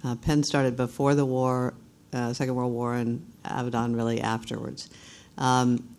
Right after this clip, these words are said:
and Avedon always looked up to Penn, uh, a little bit like a slightly older brother.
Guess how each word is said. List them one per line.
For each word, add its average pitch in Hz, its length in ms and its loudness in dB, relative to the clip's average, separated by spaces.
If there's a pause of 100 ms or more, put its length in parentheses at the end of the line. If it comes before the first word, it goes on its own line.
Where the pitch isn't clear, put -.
and 143 180 2
Avedon 165 520 6
always 156 420 8
looked 147 240 0
up 139 200 2
to 135 60 -4
Penn, 135 460 2 (300)
uh, 127 240 0
a 80 160 -8 (180)
little 175 240 4
bit 160 140 2
like 147 180 0
a 147 80 0
slightly 143 320 2
older 139 240 2
brother. 123 400 -2